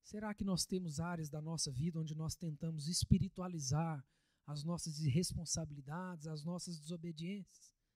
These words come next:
Talvez tentando empurrar Deus nos nossos planos e esquemas fraudulentos ou duvidosos.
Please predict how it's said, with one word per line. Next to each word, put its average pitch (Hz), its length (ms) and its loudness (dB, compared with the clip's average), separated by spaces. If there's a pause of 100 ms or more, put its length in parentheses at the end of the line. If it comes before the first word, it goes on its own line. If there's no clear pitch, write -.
(1400)
Talvez 170 380 4
tentando 196 420 -2
empurrar 175 480 0
Deus 170 380 -4
nos 160 180 -4
nossos 165 400 -2
planos 170 560 6
e 156 60 -10
esquemas 180 600 0
fraudulentos 170 920 0
ou 170 100 2
duvidosos. 165 960 2